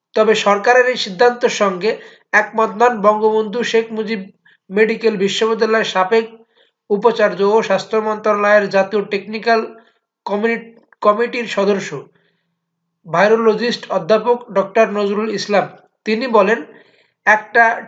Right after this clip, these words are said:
টেস্টের পেছনে সরকারের চার থেকে পাঁচ হাজার টাকা খরচ হয়, সেখানে দুইশো টাকা নিয়ে কতটা এগোবে সরকার? বরং ফ্রি থাকলে ধনী গরিব সবাই টেস্ট করাতে যেতেন।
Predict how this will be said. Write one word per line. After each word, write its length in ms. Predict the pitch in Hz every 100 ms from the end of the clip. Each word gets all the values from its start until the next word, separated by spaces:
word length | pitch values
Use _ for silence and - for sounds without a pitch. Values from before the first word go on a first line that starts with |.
| -
টেস্টের 320 | 220 214 247 202
পেছনে 480 | 226 240 240 240 -
সরকারের 540 | - 202 190 220 233 226 - _ _ _ _ _ _ _ _ _ -
চার 180 | 220 226 -
থেকে 240 | 226 233
পাঁচ 240 | 233 208
হাজার 240 | 202 226 214
টাকা 180 | 226 220
খরচ 440 | - 220 220 185
হয়, 160 | 143 123 -
সেখানে 440 | - 175 202 226 233
দুইশো 360 | 170 214 -
টাকা 240 | 226 226 240
নিয়ে 220 | 233 240
কতটা 320 | 240 226 208 233
এগোবে 360 | 202 196 214
সরকার? 380 | - 190 170 160
বরং 320 | 160 190 226 - - _ _ _ _
ফ্রি 180 | - 226
থাকলে 440 | 247 240 247 240
ধনী 400 | 240 175 208 233
গরিব 300 | 208 214 226
সবাই 400 | - 202 196 226
টেস্ট 280 | 220 226 220
করাতে 340 | - 214 214 202
যেতেন। 340 | 202 - 156